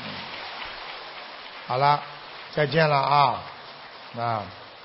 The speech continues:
那在那个大活动基本上结束了是吧？哦，红花组委会大活动，明天晚上还有吗？没啦，没啦。明天晚上我走不啦？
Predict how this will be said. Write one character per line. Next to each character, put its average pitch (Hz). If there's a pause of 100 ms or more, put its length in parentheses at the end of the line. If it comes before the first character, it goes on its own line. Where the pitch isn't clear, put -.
(280)
那 120
在 143
那 143
个 135
大 165
活 131
动 143
基 160
本 127
上 123
结 117
束 113
了 104
是 104
吧？ 98 (500)
哦， -
红 127
花 131
组 127
委 127
会 113 (760)
大 123
活 113
动， 123
明 143
天 151
晚 113
上 127
还 113
有 107
吗？ 95 (960)
没 120
啦， 120 (640)
没 123
啦。 117 (1000)
明 156
天 175
晚 135
上 143
我 139
走 113
不 101
啦？ 110